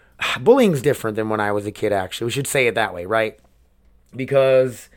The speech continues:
this has been said on here. It's been said a hundred times everywhere else. But if it's this day and age where if I leave, when, when I left school, that was it. All the, the bullying would end or the, the chaos of school and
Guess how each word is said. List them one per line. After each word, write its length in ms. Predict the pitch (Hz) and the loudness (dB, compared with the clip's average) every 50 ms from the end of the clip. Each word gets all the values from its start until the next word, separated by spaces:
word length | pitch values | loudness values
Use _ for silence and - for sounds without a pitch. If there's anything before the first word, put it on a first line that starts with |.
| _ _ _ _ _ _ | _ _ _ _ _ _
this 100 | - 151 | -10 -8
has 80 | 160 156 | -2 0
been 160 | 165 160 147 | 0 0 2
said 180 | - 170 160 156 | 2 2 4 4
on 140 | 156 156 | 4 4
here. 320 | 147 139 151 147 151 151 147 | 2 0 0 0 0 0 0
It's 100 | - - | -2 -4
been 80 | 143 | -4
said 180 | 131 - 151 139 | -2 0 0 2
a 60 | 139 | 2
hundred 220 | 131 139 135 127 - | 2 2 2 0 0
times 220 | 131 123 120 117 | -2 -2 0 0
everywhere 280 | 120 120 117 117 117 113 | -2 0 0 2 2 2
else. 320 | 110 107 - - - _ _ _ _ _ _ _ _ _ _ _ _ _ _ _ _ _ _ _ - - _ _ _ - 117 110 | 2 0 -2 -6 -16 _ _ _ _ _ _ _ _ _ _ _ _ _ _ _ _ _ _ _ -20 -20 _ _ _ -20 -12 -8
But 220 | 160 147 135 - - - - _ _ _ _ _ _ _ _ _ _ _ _ _ _ _ | -6 -6 -6 -8 -12 -20 -20 _ _ _ _ _ _ _ _ _ _ _ _ _ _ _
if 440 | 180 175 170 - - - - - - _ _ _ _ _ - | -16 -14 -14 -14 -14 -18 -20 -20 -20 _ _ _ _ _ -14
it's 160 | - 151 - | -12 -12 -8
this 160 | - 196 156 139 | -6 -6 0 4
day 180 | 190 196 196 | 6 8 8
and 100 | 190 170 | 8 6
age 360 | 185 220 226 147 113 110 110 | 6 4 4 2 0 -2 -4
where 420 | 127 135 147 139 139 135 135 131 135 | -2 0 2 2 2 2 2 0 0
if 140 | 131 - 135 | 0 0 2
I 160 | 151 180 208 | 2 2 2
leave, 320 | 208 220 220 208 160 - | 2 2 0 0 -2 -4
when, 280 | 135 147 156 160 123 131 | -4 -2 -2 -2 -2 0
when 140 | 143 156 165 | 2 4 6
I 80 | 196 | 8
left 240 | 214 214 202 175 - | 10 10 10 8 8
school, 360 | - - - 143 160 180 190 | 4 0 2 4 6 6 8
that 120 | 180 165 170 | 6 6 6
was 220 | 160 139 113 113 | 4 2 2 2
it. 320 | 139 135 117 107 104 - | 2 2 2 0 -2 -6
All 320 | - 123 127 107 127 151 165 | -8 -6 0 4 6 8 8
the, 100 | 156 151 | 6 4
the 240 | 139 127 127 143 135 | 0 -2 -2 -4 0
bullying 540 | 127 156 165 160 165 160 156 156 156 151 | 2 2 4 4 4 4 4 4 2 2
would 100 | 151 147 | 0 0
end 360 | 127 139 147 151 147 147 143 131 | 0 0 0 0 0 0 0 0
or 80 | 131 120 | 0 0
the, 80 | 117 | 0
the 240 | 117 113 117 120 123 | -4 -6 -4 -4 -4
chaos 500 | - - 147 151 143 135 131 127 - - | -2 -2 0 2 4 4 4 4 2 0
of 80 | 120 - | -4 -6
school 460 | - - - 143 139 135 131 123 120 | -6 -4 0 0 2 2 2 2 0
and 200 | 113 110 104 | -2 -4 -6